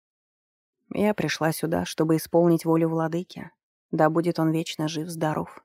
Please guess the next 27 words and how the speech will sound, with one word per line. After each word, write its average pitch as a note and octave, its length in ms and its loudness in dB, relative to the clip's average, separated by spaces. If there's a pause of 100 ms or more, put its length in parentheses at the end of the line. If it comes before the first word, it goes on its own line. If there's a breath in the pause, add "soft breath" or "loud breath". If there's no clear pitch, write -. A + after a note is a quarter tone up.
и D#3+ 140 2
благополучен, D#3 840 -2 (680)
и F3 140 6
волю F#3 280 8
мудрейшего E3+ 580 4
Минкеру. D#3 680 -2 (920)
Мне G3 280 10
отрадно A3 400 6
от E3+ 100 0
того, F#3 300 4
что - 180 -4
этот E3 260 0
храм F3 260 2
я E3 120 2
должна E3+ 400 4
лишь E3 220 0
запечатать E3 680 -6
от D3+ 140 -12
всех, - 440 -14 (540)
чтобы E3 360 4
никогда D#3+ 400 4
больше E3 320 0
здесь D#3+ 300 -2
не E3 80 2
возносились D#3+ 580 0
молитвы. D#3+ 540 -4 (560)
Запечатать, E3+ 840 -4